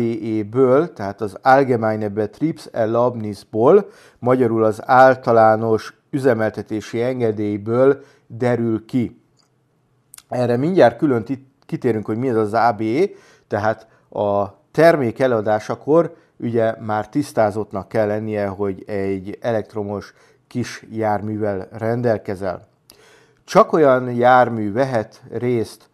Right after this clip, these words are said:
a forgalomban nyilvános területen, tehát utcán, ö, bicikli úton, motoros úton,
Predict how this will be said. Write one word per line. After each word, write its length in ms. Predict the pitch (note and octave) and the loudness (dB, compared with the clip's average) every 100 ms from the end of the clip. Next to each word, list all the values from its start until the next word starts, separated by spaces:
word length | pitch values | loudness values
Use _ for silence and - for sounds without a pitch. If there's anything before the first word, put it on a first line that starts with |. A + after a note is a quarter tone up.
| _ _ | _ _
a 100 | - | -10
forgalomban 800 | - - C3+ A#2+ A#2+ A2 G#2 G2 | -6 2 2 4 0 -2 -6 -6
nyilvános 1000 | G2 A#2+ C#3 B2 A#2 A2 G#2+ G#2 - - _ _ _ _ | -6 -2 0 4 4 4 0 -6 -10 -20 _ _ _ _
területen, 640 | C3 A#2+ A2 G2 - F2+ | -2 0 -2 -4 -6 -10
tehát 260 | F2+ F2+ - | -8 -10 -10
utcán, 720 | C3 A#2+ - A#2 G#2 G#2+ G#2 - _ _ _ | -12 -12 -6 -2 0 -2 -6 -14 _ _ _
ö, 1000 | - A2 G#2 G2+ G2+ G2+ G2 G#2 F#2 F2 - - - - - - _ _ - - _ _ _ | -4 -2 -2 -2 -4 -6 -6 -10 -10 -12 -16 -20 -20 -20 -20 -20 _ _ -20 -20 _ _ _
bicikli 640 | D3 A#2+ B2+ C#3+ A#2 A#2 A#2 | -10 -6 -4 -4 -4 -2 -4
úton, 640 | A#2 A2+ A#2 A2 A2+ A2+ | -4 -6 -4 -4 -4 -8
motoros 640 | - B2 C#3 C3+ B2 A#2+ - | -6 -2 0 2 2 -2 -4
úton, 560 | C#3+ C3+ D#3 F3+ F#3+ | -6 -4 0 0 -2